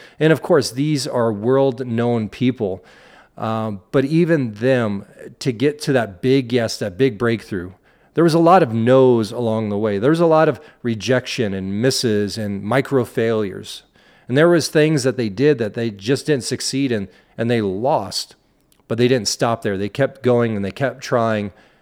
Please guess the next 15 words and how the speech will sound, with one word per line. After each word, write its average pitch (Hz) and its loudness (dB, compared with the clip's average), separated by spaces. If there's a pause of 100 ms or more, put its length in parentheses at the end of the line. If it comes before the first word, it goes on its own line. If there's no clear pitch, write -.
(220)
and 135 2
eventually 131 2
they 110 2
had 107 -2
their 107 0
breakthrough. 101 -6 (1000)
And 131 0
so 139 2 (280)
as 135 -2
I 127 2
think 160 0
about 120 -2
Kobe 131 4
today, 113 0
and, 101 -2